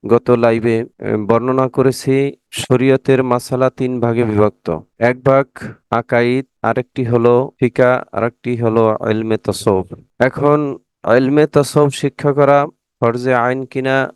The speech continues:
এ ব্যাপারে কোরআন এবং হাদিসে কোনো দলিল আছে কিনা, এ ব্যাপারে আজকের বর্ণনা করব।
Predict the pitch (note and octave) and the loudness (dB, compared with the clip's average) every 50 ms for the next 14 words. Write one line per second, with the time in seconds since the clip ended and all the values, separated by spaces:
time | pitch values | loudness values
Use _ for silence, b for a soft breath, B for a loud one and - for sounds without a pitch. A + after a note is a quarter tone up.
0 | _ - A#2 B2 C3+ C#3 B2+ C3 C3 B2+ B2+ B2+ A#2+ - B2+ B2 B2+ C3 C3+ C#3 | _ 0 2 2 4 4 2 2 2 2 2 -2 -2 0 0 2 2 2 2 0
1 | D3 D3 C3+ C3 B2 A#2+ A2+ A#2 A2+ G2+ A#2 A#2+ - - B2 A#2+ - A#2 A2+ A2+ | -2 -2 -2 -2 -4 -4 -6 -8 -6 -4 -4 -4 -2 -2 -2 0 2 0 2 2
2 | A2+ A2 G#2+ A2 - - _ _ _ _ _ _ _ - A2 G2 G2 A2+ A2+ A2+ | 2 2 2 0 -2 -6 _ _ _ _ _ _ _ -10 -4 0 2 4 4 4
3 | B2+ A#2+ A#2 A2 G#2+ - - B2 - C3 B2+ B2+ B2+ C3+ C#3 - _ _ _ _ | 2 0 0 -2 -2 -4 -6 -6 -4 -4 -2 -2 -2 -2 -4 -6 _ _ _ _
4 | - A2 A2+ A#2+ A#2+ A2+ A#2+ A#2 G#2+ A2+ G#2+ G2+ G#2+ - _ _ - - A#2 - | -2 2 2 4 4 2 2 2 2 2 0 0 -2 -6 _ _ -4 -4 -4 -4
5 | - - - A2 G#2+ F#2+ A2 A2 A2 A2 A2 G#2+ G#2 F#2+ - G#2 G2 F#2 F#2 F2+ | -4 -4 -2 -2 0 0 0 0 0 0 -2 -2 -2 -2 -2 -2 -2 0 -2 -4